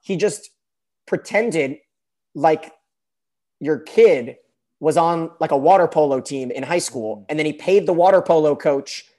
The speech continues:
Speaker 1: at U S C, who is, like, one of the best water polo coaches in the country, to just give him, like, a walk-on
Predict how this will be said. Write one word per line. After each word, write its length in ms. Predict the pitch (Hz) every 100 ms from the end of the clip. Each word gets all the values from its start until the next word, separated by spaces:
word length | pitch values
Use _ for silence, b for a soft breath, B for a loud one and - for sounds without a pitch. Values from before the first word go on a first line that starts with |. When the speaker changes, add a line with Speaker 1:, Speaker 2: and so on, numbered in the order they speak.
| _ 156
Speaker 1:
at 120 | 156
U 120 | 175
S 160 | 180 -
C, 180 | 185 160
who 100 | 156
is, 60 | 151
like, 100 | 147
one 120 | 156
of 20 |
the 60 | 139
best 160 | 165
water 260 | 139 160 160
polo 240 | 165 156
coaches 320 | 143 160 151 147
in 60 |
the 60 | 143
country, 520 | 170 165 131 117 113 _ _ _
to 100 | -
just 320 | 156 165 - - _ _ _ _ _ _ -
give 180 | 180 165
him, 220 | 175 175
like, 160 | 165 156
a 100 | 139
walk-on 640 | 139 170 185 180 185